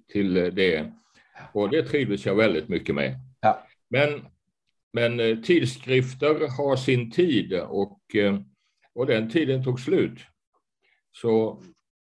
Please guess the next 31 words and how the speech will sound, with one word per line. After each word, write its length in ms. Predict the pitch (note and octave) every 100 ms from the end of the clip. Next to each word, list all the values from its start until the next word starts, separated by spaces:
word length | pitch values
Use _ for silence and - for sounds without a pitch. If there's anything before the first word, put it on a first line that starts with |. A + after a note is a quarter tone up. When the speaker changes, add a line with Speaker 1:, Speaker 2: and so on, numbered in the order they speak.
| F2+
Speaker 1:
eh, 220 | F#2 -
det 400 | G2 - A#2+ C#3+
var 200 | F3 D3
en, 160 | C3+
en 220 | C3+ C3+ D3
ganska 320 | D3+ C3 C3
bra 260 | C#3+ F3 G#2
övergång 440 | A2+ F2+ E2 E2
egentligen. 560 | E2+ E2 D#2 - C2 C2+ - -
Speaker 2:
Ja, 380 | G2+ F#2 - -
akkurat. 560 | F#2 - - - _
Speaker 1:
Mm. 240 | F3+ F3+ - - _ _ _ _ _
Speaker 2:
Ja. 260 | - - - _ _ _ _ _ _ _ _ _ _
Vi 220 | - D3+
skal, 520 | F3 - E3+ F#3 F#3+ F#3
eh, 1200 | F3+ F#3 - - - G#3 A#3 - G3+ E3+ C#3 C#3
<clears throat> 0 |
snakke 420 | C#3 F#3+ - D#3+
litt 340 | C#3 C3+ -
med 160 | D3+ E3
utgangspunkt 800 | D3+ A#2 G#2+ A#2 A#2 D3+ D#3 D3
i, 260 | C#3+ C#3 C#3
eh, 320 | C#3 C#3 C3+ C3+ B2 A#2+
ja, 100 | A#2
kanskje 280 | D3+ C3 D#3+
overskriften 500 | A2 G#2+ B2 - C3+
kan 180 | C#3 C#3
sies 300 | - G2+ -
å 60 |
være 240 | B2+ G#2+ A#2 -
teologi 800 | C3 C3 C#3 B2 A#2 C#3 D#3+